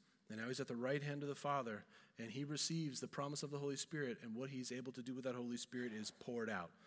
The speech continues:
The Holy Spirit was always there. It's not like the Holy Spirit was just conjured up, but the gift of being able to pour out the Holy Spirit onto everyone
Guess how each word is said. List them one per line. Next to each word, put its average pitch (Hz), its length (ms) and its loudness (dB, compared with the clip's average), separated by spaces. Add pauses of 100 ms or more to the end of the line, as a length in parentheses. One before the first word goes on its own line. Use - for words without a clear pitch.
(340)
The 117 60 0
Holy 170 160 8
Spirit 175 180 4
was 139 120 4
always 143 260 6
there. 127 160 4
It's 120 140 0
not 135 80 0
like 127 100 0
the 120 80 2
Holy 123 140 4
Spirit 123 260 0
was 113 100 -4
just 123 160 -2
conjured 123 380 -2
up, 110 120 0
but 107 140 -2
the 113 80 -2
gift 131 320 2
of 113 100 -2
being 123 180 0
able 117 160 -2
to 107 80 -10 (100)
pour 139 280 2
out 127 180 -2
the 131 60 -6
Holy 117 180 -2
Spirit 113 340 -4
onto 135 360 -2 (120)
everyone 104 560 0